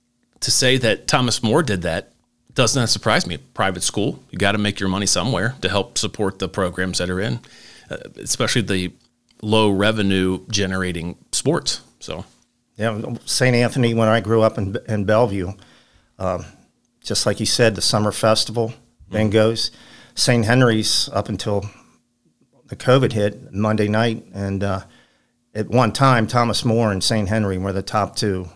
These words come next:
Speaker 2: bingos. And again, uh, <laughs> it's funny how that goes, but it, uh, it helps, ex-, especially at Saint Henry with the, uh, s-, the cost of the school.
Speaker 1: Oh, yeah.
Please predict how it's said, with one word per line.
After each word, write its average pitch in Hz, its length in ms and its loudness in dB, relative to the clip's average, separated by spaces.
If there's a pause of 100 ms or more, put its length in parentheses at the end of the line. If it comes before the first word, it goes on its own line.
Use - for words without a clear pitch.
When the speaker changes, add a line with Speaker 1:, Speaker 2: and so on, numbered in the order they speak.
(720)
Speaker 2:
bingos. 95 680 0 (600)
And 90 100 -6
again, 92 400 -4 (360)
uh, 95 260 -6 (540)
<laughs> 139 40 0 (1000)
it's - 100 -16
funny 135 300 4
how 127 160 6
that 117 180 4
goes, 123 360 6
but 113 180 0
it, 113 300 2
uh, 107 320 4 (720)
it 113 140 0
helps, 113 480 2 (120)
ex-, - 300 -6 (160)
especially 131 520 2
at 87 80 -4 (220)
Saint 104 340 -2
Henry 95 380 -2 (220)
with 95 220 -8
the, 95 240 -4
uh, 87 140 -4 (560)
s-, - 160 -6 (760)
the 104 240 -10
cost - 380 0
of 98 60 -6
the 90 60 -6
school. 85 400 -4
Speaker 1:
Oh, 80 160 -6
yeah. 78 220 -4